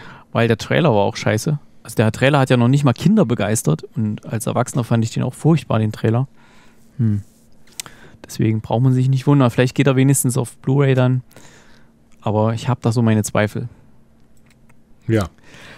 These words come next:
Speaker 1: Dann sind wir durch. Wenn's dann nur zwei gab, dann kommt ja nicht viel. Und, ah, Musiktipps haben wir gar keine. Mensch.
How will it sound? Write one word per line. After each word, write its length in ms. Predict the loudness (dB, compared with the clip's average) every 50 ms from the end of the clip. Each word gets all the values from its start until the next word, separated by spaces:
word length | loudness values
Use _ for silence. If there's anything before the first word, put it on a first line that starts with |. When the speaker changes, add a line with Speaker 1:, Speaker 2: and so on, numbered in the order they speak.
| -20 -20 -20 -20 -20 -20 -20 _ _ _ -4
Speaker 1:
Dann 120 | 0 2
sind 120 | 4 4 4
wir 100 | 4 4
durch. 280 | 4 4 2 2 2
Wenn's 180 | 0 0 2 2
dann 140 | 2 4 4
nur 100 | 2 2
zwei 360 | 0 0 2 2 4 4 4
gab, 360 | 4 4 4 4 4 2 0 -4 -12 -16 -16 -16 -18 -18 -20 -20 -12 -6
dann 380 | -4 -2 -2 -2 -2 -4 -4 -8 -6
kommt 220 | -4 -4 -2 0 0
ja 60 | 0
nicht 180 | 0 -2 -2
viel. 280 | -2 0 2 2 2 0 -4 -10 -20 -20 -20 -20 -20 -20 -20 -20 -20 _ _ -2
Und, 680 | 0 2 4 4 4 2 0 0 -4 -8 -14 -16 -18 _ _ _ -20 -20 -20 -20 -20 _ _ _ _ -20 -20 -20 -14 -10
ah, 160 | -6 -6 -4 -2
Musiktipps 520 | -2 -2 -2 -2 -2 0 -2 -2 0 0
haben 80 | 0 0
wir 60 | 2
gar 140 | 2 0 0
keine. 360 | 0 0 0 2 0 -2 -4 -8 -8 -6
Mensch. 340 | -4 -4 -4 -4 -6 -12 -16